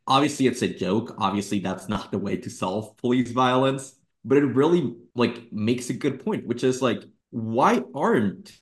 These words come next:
we paying teachers to buy, to, like, buy their school supplies, right? Like, why aren't this, why isn't school buying their school supplies? And if they're not, why are they, teachers not getting more money to do that?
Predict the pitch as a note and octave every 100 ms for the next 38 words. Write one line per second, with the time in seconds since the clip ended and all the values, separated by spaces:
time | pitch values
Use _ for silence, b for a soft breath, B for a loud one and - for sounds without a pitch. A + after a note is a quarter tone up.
0 | - G#2 G#2 A#2+ G2+ A2+ G2+ G2+ G2+ G2+
1 | - G2+ G2 - - B2 G#2+ G2 F2+ G2
2 | F#2 D2+ - - - A2 G#2 G2 G#2+ F#2
3 | E2+ - - - - - - C#3+ D#3+ C#3+
4 | B2 A#2 C3+ G#3 - F3 F#3+ C3+ A#2+ -
5 | - C3+ A#3 A2 G2 - C#4+ A#3+ A2 G2+
6 | F#2+ F2+ - G2+ - - C#3 C3+ A2+ F#2+
7 | E3+ D#3 F3+ F#3+ A#2 G#2+ C#3 C#3+ C3 C3+
8 | - - E3 D#3 C3 C3 C3 C3+ A#2 G#2+
9 | C3+ A#2 A#2+ G2+ F2+ G2+ F#2 F#2